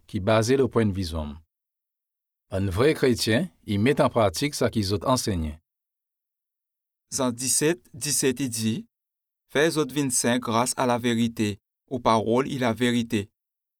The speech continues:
Speaker 2: Deux Timothée trois, seize et dix-sept, il dit, « Tous les chrétiens inspirés par bon Dieu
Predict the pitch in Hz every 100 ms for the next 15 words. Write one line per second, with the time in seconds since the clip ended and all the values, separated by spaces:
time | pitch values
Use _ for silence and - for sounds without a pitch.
0 | _ _ _ _ _ _ _ _ 131 139
1 | 160 151 151 151 131 113 110 117 - -
2 | - 120 117 131 113 127 - 113 123 104
3 | 107 117 226 - _ _ _ _ _ -
4 | 147 156 160 151 127 - 123 127 123 -
5 | 143 123 113 117 113 117 120 117 - 104
6 | 110